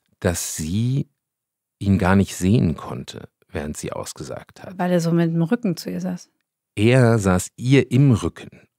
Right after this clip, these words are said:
Speaker 2: Ah, das ist ungünstig.
Speaker 1: Und sie sagt im Grunde genommen, ich habe auch bis heute keine Angst vor Menschenmengen. Ich habe keine Angst, wenn Leute auf mich zukommen. Aber wenn Leute von hinten kommen,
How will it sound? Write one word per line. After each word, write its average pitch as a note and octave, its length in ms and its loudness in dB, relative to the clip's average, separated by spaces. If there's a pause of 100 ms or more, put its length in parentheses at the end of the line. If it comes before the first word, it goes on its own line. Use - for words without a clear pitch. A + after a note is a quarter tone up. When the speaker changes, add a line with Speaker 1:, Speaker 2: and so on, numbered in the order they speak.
Speaker 2:
Ah, F3+ 400 2
das D#3+ 200 -4
ist E3 100 -6
ungünstig. D#3+ 580 -4
Speaker 1:
Und G2+ 380 -2
sie G#2 300 -4
sagt G#2+ 340 0
im G2 100 0
Grunde A#2 320 2
genommen, F#2+ 460 2
ich - 180 -14
habe G#2+ 120 -4 (220)
auch - 140 -16
bis - 240 -8
heute G2+ 220 0
keine E2 300 -4
Angst D#2+ 240 -6
vor D2 140 -8
Menschenmengen. C#2 680 -6
Ich - 140 -16
habe - 140 -8
keine F2+ 300 -4
Angst, - 260 -4
wenn F2+ 80 0
Leute F2 300 -2
auf - 160 -8
mich - 160 -8
zukommen. - 560 -10
Aber E2 240 -2
wenn F2+ 140 0
Leute F#2+ 300 0
von E2 280 -8
hinten B2+ 680 0
kommen, F3 520 -2